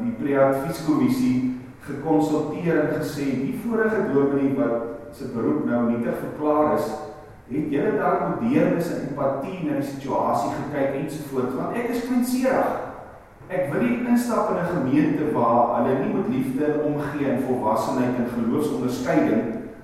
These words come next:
mense hanteer nie. Ons is eintlik almal maar so.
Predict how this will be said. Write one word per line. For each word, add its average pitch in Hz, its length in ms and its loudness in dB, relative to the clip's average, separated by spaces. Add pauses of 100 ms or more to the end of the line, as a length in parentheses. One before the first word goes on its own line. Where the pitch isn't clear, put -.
(360)
mense 131 420 0
hanteer - 480 0
nie. - 840 -6 (140)
Ons 233 140 -4
is - 180 -6
eintlik 247 440 -2
almal 359 240 0
maar 330 120 2
so. - 320 -4